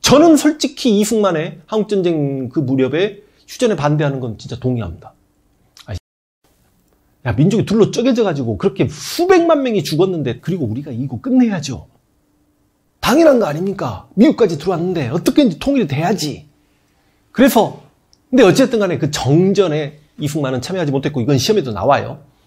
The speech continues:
근데 여러분, 그 이후에도 이승만은 계속해서 정전협정에 반대했기 때문에 이걸 해석하기에 따라서 휴전으로 보기도 합니다.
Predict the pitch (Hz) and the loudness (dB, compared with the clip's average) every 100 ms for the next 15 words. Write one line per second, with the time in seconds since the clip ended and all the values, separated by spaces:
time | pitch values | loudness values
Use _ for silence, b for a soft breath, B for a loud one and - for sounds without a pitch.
0 | _ - 240 147 170 131 104 b b b | _ 2 4 4 2 0 -6 b b b
1 | - 269 302 220 226 180 165 202 214 185 | 2 6 6 6 4 2 0 0 -2 -2
2 | 151 156 160 160 143 - 139 143 156 254 | -2 0 0 -2 -2 -2 2 2 4 2
3 | 214 220 175 - - - 254 339 302 - | 0 -4 -6 -6 -4 2 2 2 0 -4
4 | - 120 135 160 202 277 302 233 165 190 | -8 -4 0 0 0 -2 0 -2 -2 -4
5 | 117 - 151 B B B - - - 415 | -6 -4 -6 B B B -10 -8 0 4
6 | 392 349 202 156 131 117 101 - | 4 4 0 -2 -4 -6 -8 -16